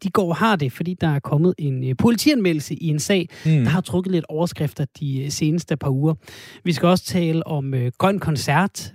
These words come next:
Speaker 1: fordi, øh, de har allerede en plan for, hvordan de vil holde Grøn Koncert til sommer. Og der må jeg jo indrømme, jeg er ikke helt begyndt at lægge de planer endnu.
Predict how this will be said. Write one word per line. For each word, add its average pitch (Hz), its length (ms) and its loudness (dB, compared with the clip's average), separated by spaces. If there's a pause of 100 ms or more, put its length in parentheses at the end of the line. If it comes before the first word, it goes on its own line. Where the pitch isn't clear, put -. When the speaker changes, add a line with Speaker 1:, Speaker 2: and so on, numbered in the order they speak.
Speaker 1:
fordi, 151 600 0
øh, 127 240 2
de 202 100 2
har 175 140 0
allerede 165 220 4
en 151 60 4
plan 151 240 0
for, 160 100 4
hvordan 147 300 4
de 170 140 0
vil 170 80 4
holde 147 160 2
Grøn 156 220 0
Koncert 151 380 -2
til 160 120 -2
sommer. 160 300 2 (380)
Og - 160 -6
der 196 80 2
må 196 100 0
jeg 208 160 2
jo 202 60 2
indrømme, 208 440 4 (600)
jeg 170 100 2
er 185 40 4
ikke 196 160 0
helt 208 160 2
begyndt 202 240 2
at 190 80 4
lægge 190 180 0
de 196 80 0
planer 185 340 2
endnu. 160 220 2